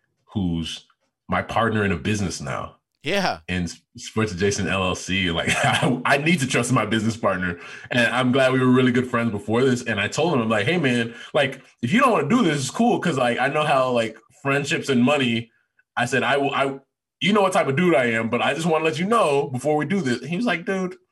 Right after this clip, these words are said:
Speaker 1: no, like, it's, it's gonna be fine."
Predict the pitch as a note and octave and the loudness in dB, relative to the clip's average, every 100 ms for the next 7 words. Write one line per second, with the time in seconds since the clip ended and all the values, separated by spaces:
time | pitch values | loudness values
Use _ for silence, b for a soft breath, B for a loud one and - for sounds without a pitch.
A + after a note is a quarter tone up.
0 | _ _ _ _ _ D#3+ C#3 - G#2+ G2 | _ _ _ _ _ -6 -4 -2 -2 -4
1 | - _ C3 B2+ - C3+ C3 C3+ B2+ A#2+ | -8 _ -12 -12 -10 -8 -4 -2 -2 -4
2 | - | -8